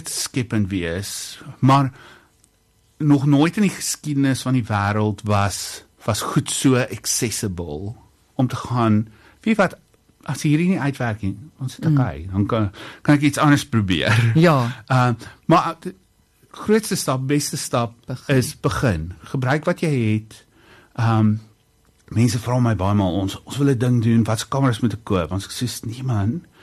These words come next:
Speaker 1: gebruik wat jy het. Wa-, wa-, wat het jy?" "Nee, ek het, ek het 'n telefoon." Okay.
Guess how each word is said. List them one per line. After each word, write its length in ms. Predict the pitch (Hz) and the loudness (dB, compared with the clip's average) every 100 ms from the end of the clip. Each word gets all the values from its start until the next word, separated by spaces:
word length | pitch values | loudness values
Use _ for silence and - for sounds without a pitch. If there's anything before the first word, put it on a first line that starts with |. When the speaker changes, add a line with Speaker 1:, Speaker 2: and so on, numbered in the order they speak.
| - - - - | -20 -20 -20 -20
Speaker 1:
gebruik 300 | - 123 139 | -6 -2 0
wat 100 | 165 | 0
jy 160 | 151 131 | 2 2
het. 120 | 87 | 2
Wa-, 180 | 113 110 | 0 0
wa-, 240 | 117 113 110 | 0 -2 0
wat 180 | 123 | -2
het 160 | 139 131 | -2 -2
jy?" 120 | 104 | 0
"Nee, 140 | 120 160 | 0 0
ek 120 | - | -4
het, 60 | - - | -10 -10
ek 100 | - | -12
het 80 | 107 | -12
'n 60 | 98 | -6
telefoon." 340 | - 120 110 - - - _ - | -2 -2 -2 -10 -16 -20 _ -10
Okay. 480 | 120 107 110 214 | -6 -2 -2 -2